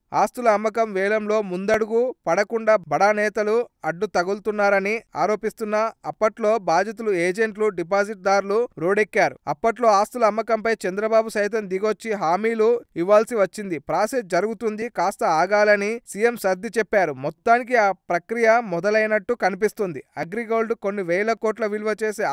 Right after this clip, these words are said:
ఆస్తులు, భూములు ఉన్నాయి. వాటన్నింటినీ అమ్మేస్తే డిపాజిట్లకు చెల్లించగా మిగిలిన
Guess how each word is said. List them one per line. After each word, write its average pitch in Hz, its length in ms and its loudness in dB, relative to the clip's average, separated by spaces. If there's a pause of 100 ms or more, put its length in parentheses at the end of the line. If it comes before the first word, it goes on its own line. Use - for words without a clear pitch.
ఆస్తులు, 226 300 -2
భూములు 214 520 -2
ఉన్నాయి. 180 280 0 (140)
వాటన్నింటినీ 214 640 -2 (160)
అమ్మేస్తే 220 440 -4
డిపాజిట్లకు 208 720 -2
చెల్లించగా 214 520 -2
మిగిలిన 208 480 -2